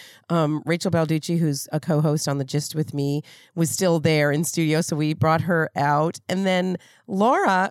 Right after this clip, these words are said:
who is our show's producer, who does so much work behind the scenes, and we're so proud of her. And she's engaged and getting married in the fall. And it was really nice to be able to give her that recognition that day. So,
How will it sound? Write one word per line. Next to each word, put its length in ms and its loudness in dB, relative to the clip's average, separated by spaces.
who 240 0
is 320 0
our 260 2
show's 320 -2
producer, 480 -4
who 80 -2
does 180 -2
so 160 -2
much 220 -2
work 200 0
behind 280 2
the 60 0
scenes, 280 -4
and 100 -6
we're 80 -6
so 160 -8
proud 260 -2
of 80 -10
her. 240 -2
And 280 0
she's 180 -6
engaged 640 -4
and 80 -8
getting 280 -4
married 600 -4
in 260 0
the 80 -2
fall. 600 2
And 420 0
it 140 -4
was 200 -8
really 220 2
nice 240 0
to 80 -6
be 80 -4
able 120 -2
to 80 -4
give 240 -4
her 200 -4
that 220 -2
recognition 640 -6
that 200 -8
day. 200 -8
So, 380 -12